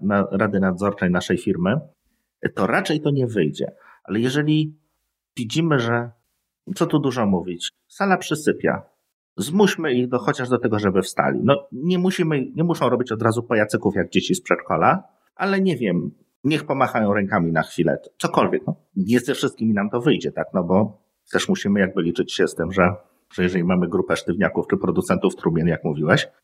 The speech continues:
no to raczej nie będą tutaj skorzy do jakiegokolwiek ruchu, natomiast to pozwoli się obudzić, tak najnormalniej w świecie.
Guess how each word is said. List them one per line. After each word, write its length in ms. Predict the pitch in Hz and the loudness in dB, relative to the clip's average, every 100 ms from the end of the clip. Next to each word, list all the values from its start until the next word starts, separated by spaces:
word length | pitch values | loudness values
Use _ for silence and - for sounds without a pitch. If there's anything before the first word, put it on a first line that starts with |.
| _ _ | _ _
no 100 | 98 | -6
to 140 | 95 120 | -2 0
raczej 260 | 104 120 | 2 0
nie 120 | 120 117 | 0 2
będą 380 | 104 78 82 - - - _ | 0 0 -4 -6 -20 -20 _
tutaj 260 | 104 101 90 | -4 2 2
skorzy 380 | - 90 90 80 | 2 -2 0 0
do 400 | - 80 69 - - | 2 2 0 -4 -4
jakiegokolwiek 800 | - - 104 104 104 131 110 - | -4 -2 -2 -2 0 0 0 0
ruchu, 280 | 101 - 131 | -2 0 -2
natomiast 480 | 123 - 143 - _ _ _ _ | -2 0 0 0 _ _ _ _
to 100 | 151 | -2
pozwoli 680 | 151 147 131 135 123 123 135 - _ _ | 0 0 0 0 0 0 -4 -10 _ _
się 160 | - 370 | -10 -4
obudzić, 340 | 359 262 - _ | 0 0 -2 _
tak 160 | - - | -4 0
najnormalniej 420 | 139 143 143 120 | 0 2 2 0
w 40 | - | -2
świecie. 300 | 90 - | -4 -4